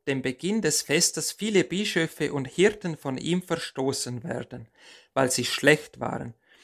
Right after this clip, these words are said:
Ich sah dieses Fest in der Kirche besonders von den heiligen Aposteln mitfeiern.“ Und weiter sagt sie: „Ich sah zahllose Scharen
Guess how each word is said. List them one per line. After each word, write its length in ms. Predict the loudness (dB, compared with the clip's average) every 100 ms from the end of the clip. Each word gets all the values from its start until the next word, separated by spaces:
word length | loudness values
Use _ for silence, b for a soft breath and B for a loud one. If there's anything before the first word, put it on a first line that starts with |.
| b b b
Ich 160 | 2 8
sah 240 | 8 8
dieses 340 | 4 2 0 -2
Fest 420 | 2 4 4 2
in 100 | -2
der 120 | -2
Kirche 600 | -4 0 0 0 -2 -6 b b b b
besonders 640 | 0 4 4 4 0 -2
von 160 | -2 -2
den 240 | -2 2
heiligen 480 | 4 4 0 0 -4
Aposteln 800 | -4 0 0 0 -6 -8 -8 -12 -6
mitfeiern.“ 720 | -4 -4 -8 -10 -8 -12 -16 _ _ b b b b b
Und 160 | 0 8
weiter 320 | 8 8 2
sagt 380 | 2 0 0 -8
sie: 200 | -10 -12 _ _ _ _ 2
„Ich 140 | 6
sah 400 | 8 8 6 2 b b
zahllose 640 | 2 4 6 4 2 2 -2
Scharen 600 | 2 6 6 6 0